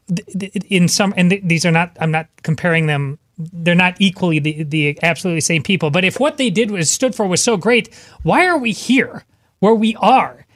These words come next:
How did, uh, where was the fight? I mean, I,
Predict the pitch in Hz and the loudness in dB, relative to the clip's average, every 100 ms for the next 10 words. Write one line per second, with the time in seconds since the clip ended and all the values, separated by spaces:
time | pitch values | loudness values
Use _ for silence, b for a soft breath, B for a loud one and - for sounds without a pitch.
0 | b b - - - 262 294 285 208 202 | b b -20 -14 -2 0 0 -2 -4 -10
1 | 196 196 208 196 320 330 - - - 254 | -8 -6 -2 0 2 0 -2 -6 -4 0
2 | 311 - - 196 233 214 196 | 0 -2 -4 0 0 0 -2